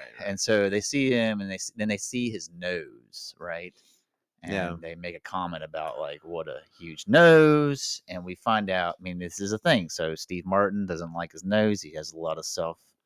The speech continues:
Speaker 2: uh, you know,
Speaker 1: He con-, he's very self-conscious of it.
Speaker 2: self-conscious about his
Speaker 1: Yeah.
Speaker 2: nose, and then he goes on to this,
Speaker 1: She
Speaker 2: like
Speaker 1: needs to work out in
Speaker 2: Yeah.
Speaker 1: therapy.
Speaker 2: Yeah,
Speaker 1: Uh,
Speaker 2: and he goes on to say, like, you know, "I love your sh-, I admire your shoes."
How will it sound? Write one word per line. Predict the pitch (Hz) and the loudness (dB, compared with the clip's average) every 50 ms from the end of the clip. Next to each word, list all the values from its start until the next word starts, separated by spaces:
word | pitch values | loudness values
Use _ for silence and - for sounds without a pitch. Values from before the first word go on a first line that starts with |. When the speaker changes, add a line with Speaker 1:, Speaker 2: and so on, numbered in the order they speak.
| _ _ _ _ _ _ _ _ _ _ _ - - | _ _ _ _ _ _ _ _ _ _ _ -12 -10
Speaker 2:
uh, | 85 85 | -8 -8
you | 80 82 85 | -6 -8 -8
know, | 82 76 73 | -6 -6 -6
Speaker 1:
He | 76 - - - | -6 -6 -8 -6
con-, | - - 101 110 110 _ - | -4 -4 -4 -4 -6 _ -6
he's | 110 104 98 | -6 -4 0
very | 110 131 139 120 | 2 2 2 2
self-conscious | - - 127 120 - - 113 110 110 - 120 120 - | 2 0 0 0 2 2 0 0 0 0 -2 0 6
of | - 120 123 | 8 8 8
it. | 160 | 10
Speaker 2:
self-conscious | 170 - - 110 110 123 | 8 8 8 6 6 4
about | 117 110 127 120 120 | 6 10 10 10 10
his | 123 127 | 10 10
Speaker 1:
Yeah. | 127 127 | 10 12
Speaker 2:
nose, | 123 123 123 123 123 123 123 120 120 110 107 | 12 12 12 12 10 8 8 6 4 2 2
and | 98 101 | 0 0
then | 104 | 0
he | 104 | 0
goes | 95 101 104 101 104 | 2 2 4 4 4
on | 101 101 | 2 2
to | 98 98 | 2 2
this, | 98 98 | 2 4
Speaker 1:
She | 139 | 4
Speaker 2:
like | 143 147 156 | 6 8 6
Speaker 1:
needs | 160 139 - | 6 6 4
to | - 110 | 4 6
work | 101 101 95 - | 6 6 4 4
out | 95 87 80 78 73 76 - | 2 0 0 -2 -2 2 6
in | 135 | 10
Speaker 2:
Yeah. | 123 117 117 113 113 110 110 107 | 10 12 12 12 10 10 8 6
Speaker 1:
therapy. | 87 85 82 - 76 73 85 92 _ - | 4 2 -4 -8 -12 -12 -12 -14 _ -8
Speaker 2:
Yeah, | - 117 110 104 98 92 92 90 95 | -2 0 2 4 4 4 2 0 -2
Speaker 1:
Uh, | 90 | -2
Speaker 2:
and | - 120 | 0 2
he | 127 135 131 | 2 4 4
goes | 131 131 127 123 120 | 6 6 6 6 4
on | 120 113 113 117 | 4 4 4 4
to | 113 107 | 2 2
say, | - 113 104 101 | 2 4 4 4
like, | 98 95 92 - - | 4 4 2 0 -2
you | 104 | -4
know, | 95 92 92 | -2 0 2
"I | 92 101 131 | 4 4 4
love | 139 151 175 202 208 202 180 147 | 4 2 2 2 2 2 2 0
your | 151 131 123 117 110 | -2 -2 -2 -2 -4
sh-, | - - - | -4 0 2
I | 156 165 | 2 4
admire | 165 165 175 185 185 180 175 175 160 156 | 2 2 0 -2 -2 -2 -2 -2 -2 -4
your | 139 120 120 120 110 | -4 -2 -2 -2 -4
shoes." | 101 - - - - 120 110 110 104 95 82 69 65 62 _ _ _ _ 50 50 _ _ - - - - | -4 -6 -10 -6 -4 -2 -2 -2 -2 -4 -6 -12 -18 -20 _ _ _ _ _ _ _ _ -20 -20 -20 -20